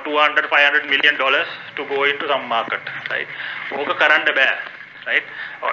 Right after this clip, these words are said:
ඉතින් රේස් කරන්න බෑ අපිට මේ ලං-, because of the Sri Lankan economy we can't raise money. Nobody will bring that kind of money to one company in, in Sri Lankan economy. එතකොට මේ අපිට ඒ එක්ස්පැන්ෂන් එකට යන්න බෑ. එන්-, ඒක තමයි අපි අර වර්ටිකල් එක්ස්පැන්ෂන්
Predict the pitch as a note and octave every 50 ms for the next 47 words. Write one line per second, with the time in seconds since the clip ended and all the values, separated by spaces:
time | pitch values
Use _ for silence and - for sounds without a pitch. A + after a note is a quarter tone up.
0 | - C3 - - D#3+ D3 C#3+ C#3 C#3+ C#3 - - D#3 D3+ D3 D3 C3+ B2+ C3 B2
1 | A#2 A2 A2 - C#3 C#3 C3 B2 A#2 A2+ A#2+ A#2 - - A#2+ A2+ - - - E3
2 | D#3+ D#3+ E3+ F3 G3 F3 F3+ E3+ F3 F3 F3 F#3 D#3 D3+ - F3 E3+ E3+ G3+ G3+
3 | F3 D#3 F3+ F3 D#3+ D3+ D3 C#3+ - - - A2+ A2 - - - B2+ C3 C3+ C#3+
4 | D3 C#3+ D3 C#3 C#3+ C#3+ C#3 C3+ C#3 C3 C3 B2+ C#3 B2+ - - C#3 C3 C3 C3+
5 | B2 - - B2+ B2 C3+ - D#3 D3 C3+ B2 B2 C3 C3+ - B2+ B2+ B2+ - -
6 | C#3 C#3+ E3 F#3+ F#3+ - - - - - - C#3+ C#3 D3 D3 C#3 C#3+ D#3+ D3+ D3+
7 | C#3+ C3+ C3+ C3+ C3+ D#3+ C#3+ B2 - B2+ A2 G2+ F#2 - - - - - - -
8 | - - - - - - - - - - - - - - C#3 C3 D3 D3 G3 G3+
9 | G#3+ G3+ - - - - - - - - C#3+ C#3 C#3 C3+ C3 B2 A#2+ A#2+ A#2 A2+
10 | B2 - - - - - - - - - - - E3+ E3 D3+ D3 D3 D#3 D#3 D#3+
11 | D#3 D#3 - D#3+ D3+ D#3+ D3+ E3+ E3+ F#3 F#3 E3+ D#3 D3 D3 C#3+ C3+ B2+ B2 A2+
12 | G#2+ A2 B2+ C#3+ D3+ D3+ - - D3+ D3+ D#3 F3 E3+ E3+ F3+ G#3 G3+ F#3 F3 G#3
13 | G3+ G3+ G#3+ G#3 D#3 C3+ D3 D#3+ E3+ E3+ - - - G3+ F#3 F3+ F3 - - F3+
14 | E3 D#3 - D#3 D3+ D3